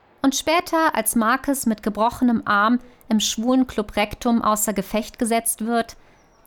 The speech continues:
ist es ausgerechnet Pierre, der den falschen Täter auf makabre Weise den Kopf einschlägt. Denn auch Pierre lebt von der Illusion, Alex' schönen Körper ein für alle Mal zu besitzen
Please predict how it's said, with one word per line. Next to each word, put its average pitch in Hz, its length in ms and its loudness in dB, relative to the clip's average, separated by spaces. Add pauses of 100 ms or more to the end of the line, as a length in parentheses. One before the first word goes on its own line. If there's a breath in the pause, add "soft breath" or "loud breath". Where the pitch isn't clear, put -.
ist 370 240 0
es 302 140 -2
ausgerechnet 233 720 -2
Pierre, 208 500 0 (340 loud breath)
der 220 80 0
den 214 140 2
falschen 247 560 0
Täter 247 640 0
auf 208 200 -2
makabre 233 680 -2
Weise 202 400 -2
den 202 240 -2
Kopf - 420 -8
einschlägt. - 800 -10 (1200)
Denn 262 200 2
auch - 160 0
Pierre 359 340 0
lebt 220 240 -2
von 214 200 -2
der 208 140 0
Illusion, 214 800 -2
Alex' 220 460 -2
schönen 214 240 0
Körper 220 640 0 (440 soft breath)
ein 254 200 4
für - 200 -4
alle 214 140 2
Mal 202 300 2
zu - 180 -2
besitzen 233 600 0